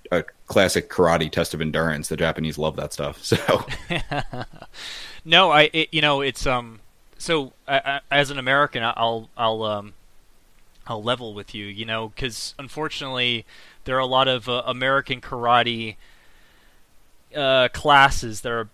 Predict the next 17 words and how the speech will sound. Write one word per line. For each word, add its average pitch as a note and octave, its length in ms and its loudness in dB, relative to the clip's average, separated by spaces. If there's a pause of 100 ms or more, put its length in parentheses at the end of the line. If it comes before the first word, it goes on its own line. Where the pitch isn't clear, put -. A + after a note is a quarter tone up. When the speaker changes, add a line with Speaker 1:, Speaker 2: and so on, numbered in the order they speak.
(140)
Speaker 2:
a D3 140 -12 (220)
bunch C#3 220 -4
of A2 60 -14
shit. - 340 -10
You B2 120 -12
know, A#2 100 -2
you, A#2+ 160 -4
you C#3 160 -4
know C#3 160 2
how A#2 180 2
it G#2+ 80 -6
is, G#2+ 120 -8
the A#2+ 80 -8
Napoleon B2+ 640 -6
Dynamite A2+ 680 -2
type, B2 320 2
Speaker 1:
Absolutely. - 320 -12